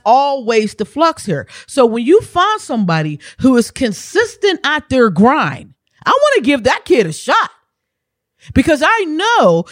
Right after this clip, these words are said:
if you're doing it with nothing and you're still doing it, if I give you a little bit,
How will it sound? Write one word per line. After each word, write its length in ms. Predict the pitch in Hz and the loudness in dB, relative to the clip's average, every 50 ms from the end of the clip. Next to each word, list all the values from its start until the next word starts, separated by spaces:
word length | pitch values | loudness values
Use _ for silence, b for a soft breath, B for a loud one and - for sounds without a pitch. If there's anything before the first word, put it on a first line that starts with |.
| B | B
if 220 | B - 247 220 220 | B 0 0 2 2
you're 220 | 311 453 494 494 392 | 2 2 2 0 -2
doing 240 | 240 370 359 349 320 | -2 -2 -2 0 -2
it 120 | 294 233 | -4 -2
with 180 | 226 226 180 151 | -2 -2 -2 -2
nothing 580 | 156 170 196 247 480 508 - - 277 254 233 | -2 0 2 0 0 0 -4 -6 -6 -2 -2
and 120 | 208 202 196 | -2 0 0
you're 120 | 190 190 | 0 0
still 320 | 180 - - 214 208 190 175 | -2 0 0 2 2 2 2
doing 260 | 131 190 190 190 185 | 0 0 0 0 0
it, 120 | 180 180 | 0 -2
if 120 | 180 - - | -2 0 2
I 140 | 440 494 508 - | 0 0 0 -2
give 200 | 285 277 262 240 | -2 -4 0 4
you 180 | 381 453 403 269 | 4 6 6 6
a 40 | 214 | 4
little 420 | 208 262 381 571 640 605 508 302 | 4 4 2 4 4 4 2 2
bit, 340 | 202 175 208 165 - _ | 2 0 0 0 -2 _